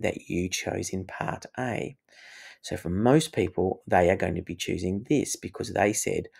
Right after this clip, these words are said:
from two to infinity. But if you chose negative two, uh, sorry, negative infinity to two, then you'd have to choose this option.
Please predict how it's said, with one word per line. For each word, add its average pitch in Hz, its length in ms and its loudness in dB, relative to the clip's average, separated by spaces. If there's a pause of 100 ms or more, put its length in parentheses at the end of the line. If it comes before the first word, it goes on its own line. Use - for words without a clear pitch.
(400)
from 110 360 8
two 85 400 -4 (280)
to - 140 -8
infinity. 151 680 -4 (720)
But 113 140 2
if 117 160 -2
you 147 120 -2
chose 117 480 2 (320)
negative 120 840 2
two, - 240 -6 (120)
uh, 98 60 2
sorry, 104 220 0
negative 117 400 4
infinity 101 600 -2 (280)
to - 100 -10
two, 85 380 -4 (480)
then 110 120 2
you'd 107 120 4
have 95 180 -4
to - 80 -10
choose 85 320 0
this - 260 -2
option. - 500 -2